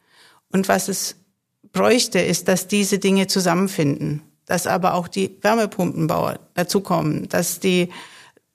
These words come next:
Bauplanern dazukommen, dass die Umweltplaner dazukommen, dass die Wasserwirtschaft dazukommt, weil die ja auch sicherstellen wollen, dass ihr Grundwasser nicht leidet. Also dass dieser systemische Gedanke einfach auch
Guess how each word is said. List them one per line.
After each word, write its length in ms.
Bauplanern 640
dazukommen, 760
dass 260
die 440
Umweltplaner 680
dazukommen, 720
dass 180
die 180
Wasserwirtschaft 720
dazukommt, 560
weil 140
die 100
ja 180
auch 100
sicherstellen 600
wollen, 200
dass 180
ihr 80
Grundwasser 540
nicht 160
leidet. 400
Also 200
dass 320
dieser 260
systemische 640
Gedanke 460
einfach 440
auch 220